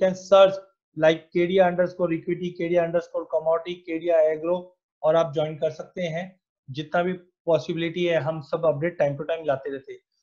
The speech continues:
तो इससे हमें ये पता चल जाता है कि लार्जर डेफिशिएंसी गुजरात में है, और अगस्त मंथ में और ज्यादा डेफिशिएंसी हो जाएगी, तो जो अभी की सोइंग क्रॉप्स है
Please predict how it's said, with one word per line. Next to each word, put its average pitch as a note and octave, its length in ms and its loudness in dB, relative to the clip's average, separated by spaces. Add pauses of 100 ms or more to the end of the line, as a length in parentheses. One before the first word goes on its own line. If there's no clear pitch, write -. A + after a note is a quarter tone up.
(140)
तो G3 60 -2
इससे G3+ 260 0
हमें A#3+ 180 0
ये A#3+ 140 0
पता A3+ 220 -2
चल A3 160 -4
जाता G#3+ 300 4
है A3 140 4 (340)
कि G#3 60 -4
लार्जर G3 360 4
डेफिशिएंसी G#3 640 -2
गुजरात F3 480 0
में F3 120 -4
है, D3+ 80 -4
और D#3 520 -2 (120)
अगस्त A3 340 2
मंथ G#3+ 160 0
में G#3+ 120 0
और F#3 220 4
ज्यादा A3 200 2
डेफिशिएंसी G3+ 560 -6
हो E3+ 120 -6
जाएगी, F#3+ 460 0 (380)
तो F#3 140 -2
जो G#3+ 120 -2
अभी F#3+ 420 -4
की A#3 140 -6
सोइंग A3 420 -2
क्रॉप्स G#3 360 4
है D3 260 0